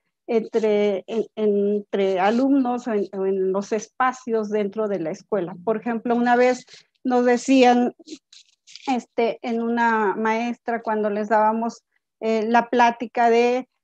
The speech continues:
este, cómo identificar que los chicos están consumiendo,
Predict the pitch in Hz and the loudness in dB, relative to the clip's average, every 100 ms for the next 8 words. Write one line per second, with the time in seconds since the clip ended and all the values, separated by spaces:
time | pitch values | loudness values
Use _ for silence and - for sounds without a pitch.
0 | _ - 240 240 233 - 262 277 277 254 | _ -6 -2 -2 -2 -6 0 0 0 0
1 | 240 247 240 226 262 247 254 233 226 226 | -2 -4 -8 -6 -4 -4 -4 -4 -6 -6
2 | 240 240 240 233 240 233 254 254 247 269 | -8 -8 -8 -6 -4 -2 -2 -2 0 2
3 | 277 269 226 254 277 | 4 2 2 2 0